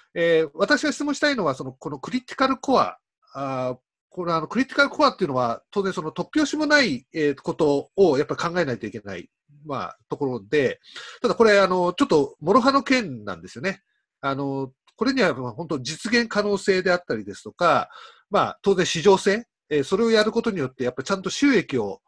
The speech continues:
えー、得られないと意味がないので、ニーズがないことをやってもしょうがない。まあ、あとは、あの、持続可能性ですね。えっと、スポットで、えっと、まあ、一瞬やってもしょうがなくて、やっぱそれを持続可能、おー、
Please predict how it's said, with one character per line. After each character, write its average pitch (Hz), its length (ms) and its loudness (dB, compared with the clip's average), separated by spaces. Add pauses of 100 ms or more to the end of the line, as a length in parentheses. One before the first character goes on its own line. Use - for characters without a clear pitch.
(240)
え 123 200 -2
ー、 - 80 0
得 139 60 0
ら 180 100 4
れ 175 80 -2
な 143 100 -4
い 104 100 -10
と 101 180 -10
意 147 120 -16
味 123 100 -10
が 101 120 -10
な 107 100 -12
い 101 80 -12
の 95 100 -16
で、 139 220 -2
ニ 185 120 -2
ー 214 60 -2
ズ 247 60 -4
が 247 80 2
な 240 140 2
い 220 60 0
こ 156 100 -2
と 127 80 -8
を 104 40 -4
や 98 100 -6
っ - 20 -10
て - 100 -18
も 98 80 -18
し - 80 -18
ょ 101 40 -12
う 95 40 -14
が 90 60 -14
な 80 80 -16
い。 - 40 -20 (600)
ま 202 80 0
あ、 - 20 6
あ 269 60 4
と 247 120 2
は、 139 300 2
あ 127 60 -6
の、 127 160 -8
持 147 120 -8
続 247 200 0
可 220 120 -2
能 196 80 -2
性 190 120 -4
で 120 60 -4
す 104 100 -18
ね。 110 140 -20 (380)
え 131 120 -6
っ 127 60 -6
と、 131 120 -12
ス - 120 -14
ポ 262 100 0
ッ 254 60 -2 (100)
ト 262 120 4
で、 226 380 4
え 165 180 0
っ - 40 -20
と、 147 420 -2 (640)
ま 165 100 -2
あ、 - 180 -6 (140)
一 180 60 -6
瞬 240 260 -4
や 208 120 4
っ - 80 -6
て 226 80 -2
も 110 220 -10
し - 120 -16
ょ 131 40 -10
う - 20 -10
が 131 60 -12
な 123 80 -14
く - 100 -20
て、 131 300 -4 (160)
や 220 80 -4
っ - 20 -4
ぱ - 60 -8
そ - 100 -6
れ 208 60 2
を 185 60 2
持 165 120 -10
続 220 200 -4
可 202 180 -2
能、 196 440 -6
お 165 400 -6
ー、 - 40 -12